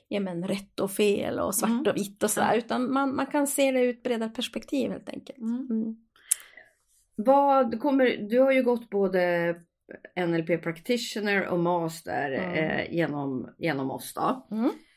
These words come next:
Speaker 2: Vad, vad kommer du ihåg från utbildningen som du, som du tycker var så här, "Ja, men det här gjorde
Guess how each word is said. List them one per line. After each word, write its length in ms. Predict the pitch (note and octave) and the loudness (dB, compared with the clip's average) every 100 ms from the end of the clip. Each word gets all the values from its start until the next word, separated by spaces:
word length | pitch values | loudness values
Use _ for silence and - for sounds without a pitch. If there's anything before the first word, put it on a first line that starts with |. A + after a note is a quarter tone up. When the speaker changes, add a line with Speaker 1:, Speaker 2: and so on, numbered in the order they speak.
| _ - | _ -10
Speaker 2:
Vad, 720 | G3 A3 C#4 C#4+ C4+ A3+ A3+ - | -2 2 4 6 4 2 -2 -4
vad 500 | A3 A#3+ B3+ B3 A3 G#3 G3 _ _ _ - | -4 0 2 0 0 -6 -10 _ _ _ -2
kommer 240 | C4+ B3 | 2 6
du 60 | A#3 | 6
ihåg 460 | A3 E4 F#4 A3 G3 | 6 4 4 2 -2
från 220 | G#3+ G#3 | -2 0
utbildningen 600 | C#4 - C4 G#3 E3+ F3 | -2 -2 0 0 0 -2
som 160 | G3 | -4
du, 260 | G3+ G3 D#3 | -2 0 -2
som 280 | - A3 G#3+ | -2 -2 -2
du 80 | A3 | -4
tycker 300 | A3 A#3 G#3+ | -6 -4 -4
var 280 | G3+ G#3 G3 | 2 2 2
så 140 | G3 | 0
här, 320 | G3 E3+ E3+ - _ _ - _ | 2 2 0 -10 _ _ -20 _
"Ja, 140 | G#3+ | 2
men 140 | G#3+ G#3+ | 2 2
det 60 | |
här 460 | A#3 A#3 D4 A3 F#3 | 2 2 4 6 4
gjorde 360 | F3+ F#3 F3 | 4 2 0